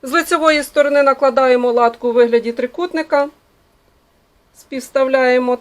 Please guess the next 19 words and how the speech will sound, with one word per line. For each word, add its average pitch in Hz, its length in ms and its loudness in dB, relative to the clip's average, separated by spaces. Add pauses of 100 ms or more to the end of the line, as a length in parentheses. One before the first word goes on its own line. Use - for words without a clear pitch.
так, 226 360 0
щоб - 240 -8
вона 233 220 -2
повністю 220 520 -8
перекрила 220 680 -4
пошкоджену 208 680 -12
ділянку, 294 640 -6 (360)
так 226 220 -14
як 214 160 -14
і - 20 -16
планувалося. 254 920 -2 (800)
Перед 285 260 2
тим, 302 180 0
як 269 220 2
настрочити, 277 760 -2
я 262 100 2
її 262 220 -4
теж 247 440 -4 (160)
закріплюю 269 1000 -4